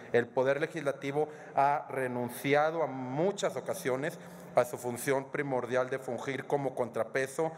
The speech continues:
del poder ejecutivo y, por lo contrario, hace eco de la agenda de este, tal como sucedió en días pasados,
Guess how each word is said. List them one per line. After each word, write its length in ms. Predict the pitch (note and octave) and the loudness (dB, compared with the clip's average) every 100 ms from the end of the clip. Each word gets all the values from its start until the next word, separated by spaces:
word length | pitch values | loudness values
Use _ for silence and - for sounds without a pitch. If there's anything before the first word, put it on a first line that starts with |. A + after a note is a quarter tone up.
| - - - | -10 -16 2
del 180 | A#2+ A#2 | 4 4
poder 320 | B2+ A#2+ B2 | 2 2 2
ejecutivo 680 | C3 C#3 B2+ - B2 G#2+ F2 - - - | -2 -8 -8 -2 -2 0 -4 -10 -8 -2
y, 100 | B2 | 0
por 220 | B2+ A#2+ | 2 0
lo 140 | A#2 | 0
contrario, 580 | A#2 G#2+ B2 C#3 C3 G2+ - - - - - - | -2 2 4 4 2 -6 -12 -16 -16 -18 -18 -2
hace 460 | - B2+ - C#3+ D3+ | 4 4 4 2 2
eco 240 | D3+ D3+ | 2 0
de 80 | C3 | 0
la 80 | A#2+ | 0
agenda 360 | - B2 B2+ B2 | 0 0 2 2
de 140 | B2 | 2
este, 300 | C3+ - D#3+ | 0 -2 -4
tal 320 | D#3+ C#3 C3 | 2 0 2
como 220 | C3+ B2+ | -2 -4
sucedió 420 | A2+ A2+ A#2 A#2+ B2+ | -4 -4 0 2 0
en 100 | B2 | 0
días 160 | B2 | -2
pasados, 580 | - B2 B2 C3 E3+ | -2 -2 2 2 0